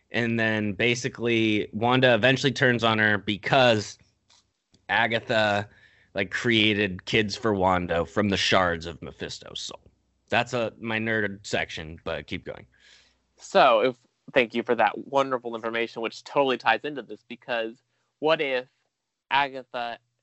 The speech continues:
Speaker 2: I mean, she might have her own agenda at the same time, but what if she's also, what if it's that Agatha's been messing up Mephisto's plan throughout the whole thing? So that's
Speaker 1: Mm-hmm.
Speaker 2: what she's been messing up,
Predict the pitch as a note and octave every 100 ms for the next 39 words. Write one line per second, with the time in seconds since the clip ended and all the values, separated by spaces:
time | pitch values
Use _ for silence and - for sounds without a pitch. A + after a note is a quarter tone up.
0 | _ _ _ _ G3 F#3+ G3 G#3 G3+ F#3
1 | D#3+ D3 C3+ C3 A#2+ - C#3 B2 A#2+ A#2+
2 | A#2 A#2+ D3 D#3 - C3 B2 B2 - A2+
3 | C3 E3 E3 C#3+ B2 - A#2+ A2+ - A#2
4 | A#2+ B2 B2 A2 A2+ A#2 A#2 - A#2 A2
5 | - _ _ _ A2+ A2 - E3 - -
6 | A#2 - A#2 G#2+ G#2 G2+ G#2+ _ _ _
7 | _ _ C3 B2 A2 A2+ A2+ A2+ A2 -
8 | G#2+ G2+ G#2 - C3 B2+ C3+ G2+ G2 A#2+
9 | G2 - A2+ - G#2+ G#2+ G#2+ - A2 G#2
10 | G2+